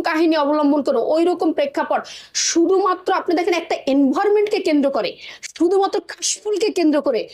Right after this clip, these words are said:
শুধুমাত্র তাদের অনিসন্ধিৎস মনকে কেন্দ্র করে, এই যে একটা সিনেমাকে তুলে ধরছে যেখানে কোনো খারাপ জিনিস নাই, কিচ্ছু নাই, শুধুমাত্র জীবনটাকে সে মনের মধ্যে যে ভাবছে, এই ভাবনাটাকে যে বা-, মারাত্মকভাবে তুলে আনছে, সেখানে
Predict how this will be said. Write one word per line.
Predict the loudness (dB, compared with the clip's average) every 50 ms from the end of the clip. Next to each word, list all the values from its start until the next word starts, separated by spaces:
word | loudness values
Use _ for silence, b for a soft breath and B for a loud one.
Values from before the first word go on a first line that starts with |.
| B B B B -2
শুধুমাত্র | 0 0 2 2 2 2 0 -2 -2 -4 -4
তাদের | -2 -2 -2 0 0
অনিসন্ধিৎস | 2 2 2 2 2 2 0 2 2 0 0 0 0
মনকে | 0 2 0 0 0 -2 -2 0
কেন্দ্র | 0 2 0 0
করে, | -2 -2 -4 -6 B B B B B B B B B _ _ -2
এই | 0 2 2 2 2 2
যে | 0 -2 -2 -4 -8 _ _ _ _ _ _ _ _ _ -8
একটা | -6 -6 -2 -4 -2
সিনেমাকে | 0 2 2 2 2 0 0 0
তুলে | 0 0 0 2
ধরছে | 0 -2 -2 -2 -2 -2
যেখানে | -2 -2 -2 -2 -2 -2 -2 0 0
কোনো | 0 2 2 0 -2 -4
খারাপ | -6 -4 -2 -2 -2 0 0
জিনিস | 0 0 0 0 0
নাই, | -2 -2 0
কিচ্ছু | 0 -2 -2 -2 -2 0 0
নাই, | 0 0 -2 -6 B B B B B -8 -2
শুধুমাত্র | 0 0 0 2 2 0 -2 -2 -2 -4 -2
জীবনটাকে | 0 0 0 2 2 2 2 2 0 0 -4 -2 -2 -2 -2
সে | 0 0 2 2 4 4 2
মনের | 2 2 0 2 2 2 2
মধ্যে | 2 2 2 2
যে | 2 0 0 -2
ভাবছে, | -4 -6 -6 -8 -4 -4 -4 -4 B B B B B
এই | -2 -2 -2 -4 -2
ভাবনাটাকে | -2 -2 0 2 2 2 0 0 0 -2 0 0 0 0 2 2
যে | 0
বা-, | 0 -2 -4 -6 -4 -2 -2
মারাত্মকভাবে | -2 -2 -4 -4 _ -2 0 2 0 2 0
তুলে | 0 0 2
আনছে, | 0 0 -2 -4 B B B B B
সেখানে | B -2 -2 0 0 0